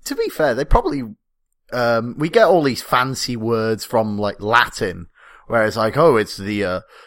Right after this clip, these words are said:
the vomitorium and the forum and the aquarium." But those were probably just words where they were just like,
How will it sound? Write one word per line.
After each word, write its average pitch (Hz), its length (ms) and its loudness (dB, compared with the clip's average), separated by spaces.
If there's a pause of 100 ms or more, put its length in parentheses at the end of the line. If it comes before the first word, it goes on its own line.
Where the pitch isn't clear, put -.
(120)
the 147 120 2
vomitorium 135 960 0
and 135 120 -2
the 156 60 2
forum 127 840 0 (280)
and 208 180 2
the 202 140 -6
aquarium." 170 840 2 (280)
But 214 180 2
those 262 300 0
were 147 100 2
probably 123 400 0
just 123 220 -6
words 123 320 0
where 123 160 4
they 123 100 0
were 123 100 -2
just 127 160 -6
like, 123 200 0